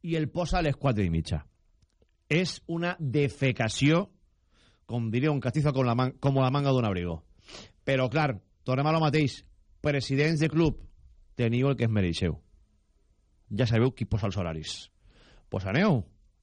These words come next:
i li rigueu les gràcies, que és el que feu dia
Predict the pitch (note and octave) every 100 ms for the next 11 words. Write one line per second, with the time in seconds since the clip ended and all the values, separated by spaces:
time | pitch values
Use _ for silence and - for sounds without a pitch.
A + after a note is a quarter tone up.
0 | _ C3 A#2+ A2+ A2 B2 A#2 F2+ D#2+ F2+
1 | - - _ - A2 G#2+ G#2 G2 F#2 F2+
2 | - B2+ C3+ - _ - B2 F#3 F3+